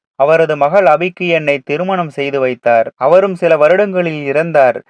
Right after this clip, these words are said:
நாங்கள் இருவரும் தமிழ்நாட்டில் வந்து செட்டில் ஆனோம். இங்கு வந்த பிறகு நாங்கள் உங்களை பல இடங்களில் தேடினோம்.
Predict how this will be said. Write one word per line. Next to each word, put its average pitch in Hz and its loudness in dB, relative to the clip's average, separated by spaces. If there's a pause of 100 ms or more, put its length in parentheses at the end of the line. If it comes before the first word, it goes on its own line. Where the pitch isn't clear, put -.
(160)
நாங்கள் 151 -2
இருவரும் 175 0
தமிழ்நாட்டில் 170 0
வந்து 147 -4
செட்டில் 151 -2
ஆனோம். 123 -2 (320)
இங்கு 170 -2
வந்த 190 2
பிறகு 180 0
நாங்கள் 170 2
உங்களை 165 0
பல 175 4
இடங்களில் 170 0
தேடினோம். 156 -2